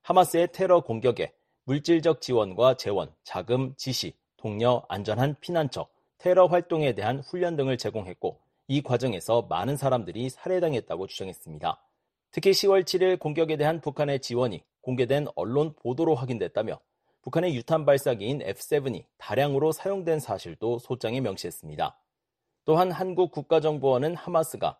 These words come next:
이스라엘을 상대로 북한산 무기를 보유하고 사용하는 것을 확인하고 시월 칠 일 공격에서 사용된 북한산 에프 세븐의 사진을 공개했다고 밝혔습니다. 앞서 비오에이는 이스라엘 현장 취재를 통해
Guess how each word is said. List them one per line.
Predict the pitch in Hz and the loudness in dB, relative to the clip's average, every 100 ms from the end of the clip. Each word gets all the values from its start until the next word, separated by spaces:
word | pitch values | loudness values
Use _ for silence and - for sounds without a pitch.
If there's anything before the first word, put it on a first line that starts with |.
| _ | _
이스라엘을 | 123 151 151 147 143 | -12 0 2 4 0
상대로 | 127 123 95 113 123 | -4 -4 0 2 0
북한산 | - - 143 143 131 | -2 -4 -2 -2 -4
무기를 | 110 110 127 139 | -4 0 0 0
보유하고 | - 135 156 120 92 117 120 | -2 -4 0 -2 0 -2 -2
사용하는 | - 180 165 139 | -4 -4 -2 -2
것을 | 92 95 127 | -4 -4 -4
확인하고 | - 143 123 95 - - _ _ _ | -4 -4 -4 -4 -8 -12 _ _ _
시월 | - 175 180 175 | -4 2 2 2
칠 | - 170 | -2 0
일 | 180 | 0
공격에서 | - 139 147 135 127 135 | -2 0 2 2 0 0
사용된 | 120 92 90 113 - _ _ | -2 -2 -2 -4 -8 _ _
북한산 | - 139 139 156 156 | -8 -4 0 2 2
에프 | - - | -2 -12
세븐의 | - 160 147 143 151 | 0 2 2 0 -2
사진을 | - 147 139 151 | -4 -6 -2 -2
공개했다고 | 139 123 120 110 - 82 | -2 -6 -4 -6 -8 -8
밝혔습니다. | 104 107 98 - 73 76 - _ _ _ _ _ _ - | -6 -6 -8 -12 -4 -4 -4 _ _ _ _ _ _ -6
앞서 | - 151 | 2 4
비오에이는 | 147 151 143 175 | 4 2 2 0
이스라엘 | 151 123 151 165 | -4 2 4 4
현장 | 147 190 180 175 | 0 -2 -2 -2
취재를 | - - 135 127 | -4 -4 -2 -2
통해 | 120 80 | -6 -10